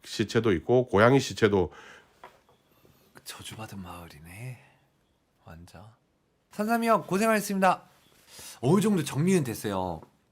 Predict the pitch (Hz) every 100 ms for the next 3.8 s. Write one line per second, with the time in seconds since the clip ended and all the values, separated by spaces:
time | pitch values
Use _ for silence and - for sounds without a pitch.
0 | _ _ _ _ - 214 220 208 196 180
1 | - - 208 185 165 156 185 175 175 202
2 | _ _ _ _ - 123 160 - - -
3 | 135 120 107 107 85 101 107 139